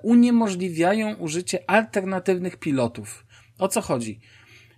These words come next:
Do niedawna, jeżeli masz, albo inaczej, jeżeli masz niezaktualizowanego pilota w G-, Chromecastie w Google T V, to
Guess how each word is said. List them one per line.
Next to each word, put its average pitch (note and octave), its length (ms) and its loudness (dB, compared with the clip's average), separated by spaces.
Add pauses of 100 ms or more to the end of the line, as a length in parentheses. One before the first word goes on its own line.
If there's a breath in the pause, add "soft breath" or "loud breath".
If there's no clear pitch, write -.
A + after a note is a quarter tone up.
(140)
Do D#3 140 4
niedawna, D3+ 720 4
jeżeli D#3 300 -2
masz, F3+ 340 -2
albo C#3+ 220 0
inaczej, D3+ 320 0
jeżeli E3 320 2
masz E3 240 0
niezaktualizowanego E3 1040 0
pilota D3 440 2
w C#3 100 -4
G-, C#3 200 -2
Chromecastie D3 580 -2
w C3+ 60 -6
Google C3+ 260 0
T C3 160 -6
V, A#2 80 -4 (960 loud breath)
to D#3 460 4